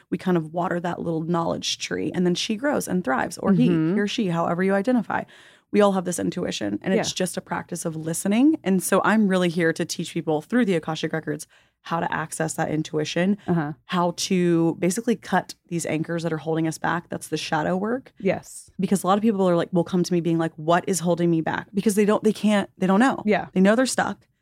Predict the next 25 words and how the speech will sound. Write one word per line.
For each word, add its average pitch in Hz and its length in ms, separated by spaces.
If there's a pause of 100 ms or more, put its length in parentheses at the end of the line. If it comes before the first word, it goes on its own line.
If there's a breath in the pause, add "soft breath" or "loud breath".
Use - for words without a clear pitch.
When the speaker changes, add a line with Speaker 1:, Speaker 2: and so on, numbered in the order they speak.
Speaker 1:
They 202 80
Speaker 2:
Mm-hmm. 190 180
Speaker 1:
wanna 202 120
move 196 120
forward. - 380 (480 soft breath)
And 226 100
they're 233 80
literally 233 220
like, 196 140
"I - 60
don't 247 120
even 208 140
know 185 80
what 196 80
the 196 60
Akashic 185 280
Records, 190 180
I 185 60
don't 185 80
even 175 140
care, 185 160
but 165 80
just - 140
tell 190 160
me." - 220